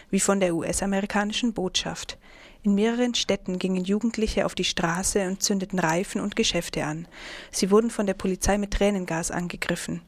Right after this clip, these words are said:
Es wird auch von Schüssen berichtet. Die Bevölkerung ist zudem vom Ergebnis einer Untersuchung über die Cholera-Epidemie in Haiti erschüttert.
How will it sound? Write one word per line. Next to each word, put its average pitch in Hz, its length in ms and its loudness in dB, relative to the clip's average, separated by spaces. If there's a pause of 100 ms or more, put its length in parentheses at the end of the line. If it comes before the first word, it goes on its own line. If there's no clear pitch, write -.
Es - 160 0
wird 180 160 2
auch 165 240 -2
von 214 160 0
Schüssen 160 400 -2
berichtet. - 560 -6 (560)
Die 190 60 -2
Bevölkerung 233 580 4
ist - 180 -6
zudem 226 500 2
vom 185 200 -4
Ergebnis 202 480 0
einer 185 200 0
Untersuchung 185 580 0
über 190 160 2
die 180 120 -8
Cholera-Epidemie 196 960 2
in 180 160 -2
Haiti 180 340 -2
erschüttert. - 580 0